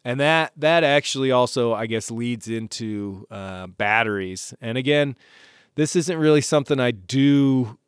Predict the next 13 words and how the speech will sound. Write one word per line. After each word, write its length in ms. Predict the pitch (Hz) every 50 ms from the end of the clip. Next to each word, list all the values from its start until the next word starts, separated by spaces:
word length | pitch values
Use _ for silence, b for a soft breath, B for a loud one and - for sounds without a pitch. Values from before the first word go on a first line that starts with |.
| _ _ _ _ _ _ _ _ _ _ _ -
I 80 | 117 120
would 200 | 120 120 110 101
do 300 | 123 131 131 127 123 123 127 -
for 440 | - - 120 120 117 110 110 107 - -
every 300 | 131 127 107 120 117 -
storm, 340 | - - 147 139 135 127
because 260 | 120 113 - 123 104 113
I, 220 | 110 110 107 107 -
I 220 | - 110 110 104 - _ _ _ _ _ _ _
keep 320 | - - 165 165 160 -
those 220 | - 139 127 113 87
batteries 640 | 127 120 120 123 127 123 120 117 113 110 92 101
lashed 800 | 104 104 110 113 117 117 120 120 120 113 - - - - -